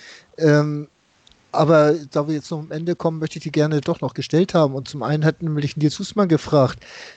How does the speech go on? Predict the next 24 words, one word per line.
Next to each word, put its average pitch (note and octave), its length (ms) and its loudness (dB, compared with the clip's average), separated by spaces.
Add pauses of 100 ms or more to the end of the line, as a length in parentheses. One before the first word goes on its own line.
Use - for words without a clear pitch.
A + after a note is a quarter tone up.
(120)
äh, C#3 220 4
Henning, E3+ 300 2
ich - 100 -6
frage D3+ 200 0
dich - 160 -2
mal G3 60 4
als D3+ 120 2
Ersten, B2+ 500 0 (420)
wann F#3 200 2
werden G3+ 200 4
wir F#3+ 100 0
auf - 160 -6
einer E3+ 240 0
M D#3+ 120 -8
V G3 260 0
darüber F3+ 420 2
befinden, F3 640 -2
ob - 280 -2
weitere D#3+ 340 2
fünfundzwanzig D3+ 540 -6
Prozent C3 320 -4
Anteile D3+ 480 2
verkauft A#2+ 500 -4
werden? F2+ 260 -2